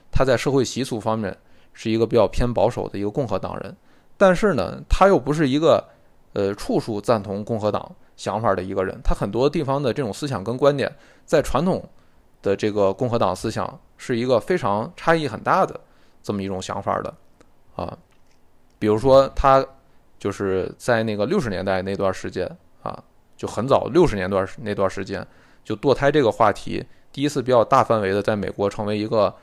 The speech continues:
政治议题的时候，他就是比较明确的是支持堕胎的一个，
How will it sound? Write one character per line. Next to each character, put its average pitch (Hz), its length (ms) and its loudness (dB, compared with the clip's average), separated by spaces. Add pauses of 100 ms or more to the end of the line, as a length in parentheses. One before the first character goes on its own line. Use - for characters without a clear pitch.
(220)
政 143 120 0
治 107 120 -2
议 135 100 -4
题 - 160 -4
的 131 100 4
时 107 140 -4
候， 92 320 -6
他 - 160 -2
就 107 100 -2
是 101 140 -4
比 95 100 -6
较 104 120 2
明 95 180 -6
确 117 220 -4
的 98 100 -2
是 - 140 -10
支 139 180 -4
持 101 240 -4
堕 98 160 -2
胎 95 260 -4 (480)
的 92 160 -4
一 95 120 -8
个， - 260 -2